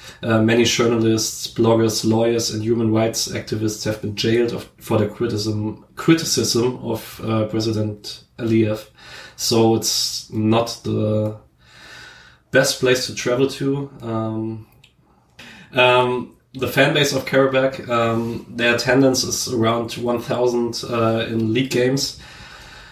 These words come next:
Um, it's hard to build a fan base in a city where you don't belong to,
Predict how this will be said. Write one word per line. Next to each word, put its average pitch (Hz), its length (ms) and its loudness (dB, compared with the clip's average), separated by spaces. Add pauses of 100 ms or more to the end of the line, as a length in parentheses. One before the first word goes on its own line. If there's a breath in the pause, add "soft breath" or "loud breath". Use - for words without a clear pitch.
(340 loud breath)
Um, 110 460 2
it's - 240 2
hard 123 240 6
to - 200 0
build 117 200 4
a 107 80 2
fan 120 260 0
base 113 260 0
in 107 180 0
a 104 80 0
city 113 340 0
where 107 160 0
you 104 100 0
don't 104 180 -2
belong 110 300 0
to, 117 340 -6